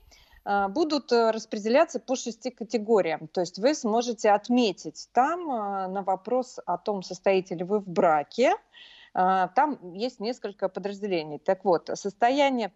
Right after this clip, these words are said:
в зарегистрированном, не зарегистрированном браке, официальный развод или завершение отношений, это новое.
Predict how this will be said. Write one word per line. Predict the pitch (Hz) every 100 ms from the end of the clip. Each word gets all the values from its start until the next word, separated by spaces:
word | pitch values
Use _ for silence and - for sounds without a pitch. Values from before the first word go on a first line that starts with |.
| _ -
в |
зарегистрированном, | 196 240 220 - - 226 185 170 165 156 - -
не | 208 220 165
зарегистрированном | 156 185 214 - 262 262 262 262
браке, | 262 262 254 - _
официальный | 233 - 247 302 254 214 202
развод | 196 202 208 185 165 _ _ _ _ -
или | 262 196
завершение | 185 196 226 254 - - 214 180 175
отношений, | 175 226 247 - 185 165 156 170
это | 233 277
новое. | 254 190 160 180 226